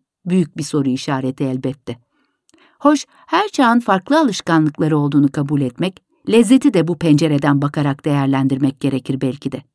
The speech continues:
Anlayacağınız benim de kafam karışık bu konuda. Karay, Mutfak Zevkinin Son Günleri adlı kitabında ki bu başlık içerideki Mutfak Zevkinin Son Demleri adlı yazıya ithafen verilmiş, yemeklerden,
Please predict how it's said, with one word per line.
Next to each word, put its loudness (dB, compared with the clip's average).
Anlayacağınız 0
benim 2
de 0
kafam -4
karışık -8
bu -20
konuda. -8
Karay, 0
Mutfak -4
Zevkinin 0
Son 2
Günleri 0
adlı -4
kitabında -2
ki -4
bu -2
başlık -2
içerideki -2
Mutfak -4
Zevkinin -2
Son -2
Demleri 2
adlı 0
yazıya 2
ithafen -2
verilmiş, -4
yemeklerden, 0